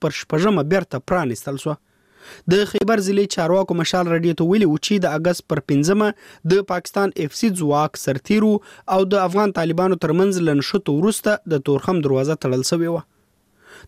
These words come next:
د تورخم دروازه په دریم ځل د سپتمبر پر شپږمه هغه مهال وتړل شوه چې په تورخم کې پاکستاني ځواکونو او افغان طالبانو پر یو بل ډزې وکړې. دا مهمه لاره بیا د سپتمبر تر پنځلسمې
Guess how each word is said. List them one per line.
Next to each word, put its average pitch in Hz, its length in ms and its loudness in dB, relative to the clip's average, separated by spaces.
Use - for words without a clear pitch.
د 208 180 4
تورخم 214 360 0
دروازه 202 340 2
په 202 180 2
دریم 202 300 2
ځل 117 120 -2
د 202 160 4
سپتمبر 185 520 0
پر 151 140 -2
شپږمه 185 520 2
هغه 170 240 0
مهال 147 280 0
وتړل 196 480 2
شوه 196 200 2
چې - 580 -4
په 180 200 0
تورخم 202 420 0
کې 208 240 0
پاکستاني 165 520 0
ځواکونو 202 440 2
او 175 40 2
افغان 190 380 0
طالبانو 165 520 0
پر 147 140 0
یو 147 80 4
بل 139 120 2
ډزې 143 340 0
وکړې. 156 280 -6
دا 208 60 4
مهمه 196 380 4
لاره 185 240 2
بیا 196 240 4
د 160 200 0
سپتمبر 160 600 0
تر - 540 -8
پنځلسمې 147 580 2